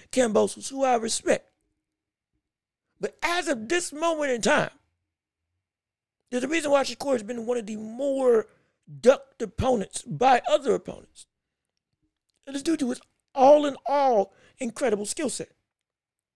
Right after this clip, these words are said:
And even though Lomachenko's still one of the best boxers, again, he's not in the pound-for-pound top ten. No, he's not. But he's still, from a talent perspective, still one of the best boxers in the world. That is undeniable.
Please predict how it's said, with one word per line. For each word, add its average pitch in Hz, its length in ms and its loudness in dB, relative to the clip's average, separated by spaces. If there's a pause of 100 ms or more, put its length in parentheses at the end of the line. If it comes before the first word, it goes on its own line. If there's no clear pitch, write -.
(640)
And 180 120 -6 (200)
even 403 380 -2
though 339 180 0
Lomachenko's 277 640 0
still 262 220 -6
one 240 120 -2
of 220 100 -4
the 208 80 -4
best 196 340 -2
boxers, 202 480 -2
again, 226 200 -2
he's 226 160 -6
not 247 280 0 (600)
in 220 180 6
the 180 60 0
pound-for-pound 226 640 2
top - 180 -4
ten. - 160 -10 (640)
No, 208 120 6
he's 165 120 4
not. 240 240 -2 (960)
But 269 160 10
he's 285 160 -2
still, 359 280 -2
from 269 160 -4
a 202 80 0
talent 262 360 -2
perspective, 214 420 -10
still 392 240 -2
one 302 140 0
of 240 80 -2
the 202 60 4
best 190 380 0
boxers 208 360 -2
in 214 80 -10
the 254 80 -8
world. 294 260 2
That 349 220 2
is 254 120 -4
undeniable. 233 540 -2